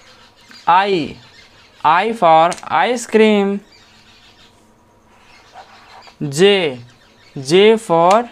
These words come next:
joker। K, K for kite। L,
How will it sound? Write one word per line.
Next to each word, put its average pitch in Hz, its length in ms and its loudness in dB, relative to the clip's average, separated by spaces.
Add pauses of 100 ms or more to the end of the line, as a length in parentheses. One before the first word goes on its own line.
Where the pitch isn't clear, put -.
(180)
joker। 202 840 0 (3750)
K, 185 480 2 (1000)
K 196 260 4
for 151 560 0 (220)
kite। 208 760 2 (3500)
L, 170 420 -2